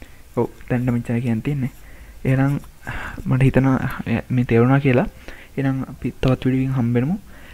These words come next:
අ, මේ ගැන ඔයාගේ අදහස් සහ මේ ඇප් එකේ ඔයාලට ඔයා ඉගෙන ගත්ත දේවල් තියෙනවා නම් ඒ ගැන සහ තව මේකේ improve වෙන්න දේවල් තියෙනවා නම් ඒ දේවලුත්, අ, කමෙන්ට් එකක් දාන්න.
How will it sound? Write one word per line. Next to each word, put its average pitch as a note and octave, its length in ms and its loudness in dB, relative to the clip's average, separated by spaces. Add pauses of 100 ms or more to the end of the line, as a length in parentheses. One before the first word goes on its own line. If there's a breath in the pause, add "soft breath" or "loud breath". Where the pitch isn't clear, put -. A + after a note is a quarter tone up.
(140 loud breath)
අ, C3 220 0
මේ C3 180 2
ගැන C3 180 4 (100)
ඔයාගේ B2 320 2
අදහස් B2+ 280 2
සහ B2+ 180 4
මේ B2 100 6
ඇප් A2+ 180 0
එකේ A#2 160 4
ඔයාලට A2+ 320 2 (280)
ඔයා A2+ 180 4
ඉගෙන A#2+ 240 6
ගත්ත A#2 200 2
දේවල් A2+ 180 2
තියෙනවා A2+ 280 4
නම් A#2+ 160 4
ඒ A2+ 120 4 (100)
ගැන A#2 240 2 (160)
සහ - 160 -6 (800 loud breath)
තව B2+ 200 -2
මේකේ A#2+ 360 0 (180)
improve B2+ 300 2
වෙන්න B2 180 0
දේවල් B2 200 2
තියෙනවා A#2 280 2
නම් B2+ 140 2
ඒ A#2+ 100 2
දේවලුත්, B2 520 -2
අ, A#2 180 -2
කමෙන්ට් B2 320 2
එකක් A#2 140 4
දාන්න. A2+ 280 2